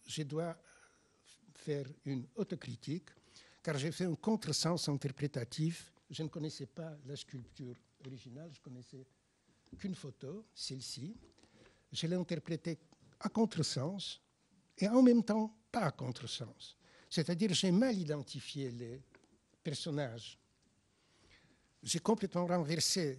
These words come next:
les rapports entre les personnages et donc, euh, ce sera corrigé évidemment dans une version écrite et plus élaborée de ces textes.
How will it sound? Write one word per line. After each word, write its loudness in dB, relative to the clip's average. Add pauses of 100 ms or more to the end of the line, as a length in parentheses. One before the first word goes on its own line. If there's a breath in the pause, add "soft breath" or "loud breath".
les -4
rapports -4
entre -10
les -12
personnages -6
et -10
donc, -6
euh, -10 (440 loud breath)
ce -4
sera -2
corrigé 0
évidemment -4
dans -6
une -8
version -4
écrite -6
et -6
plus -6
élaborée -2
de -8
ces -8
textes. -6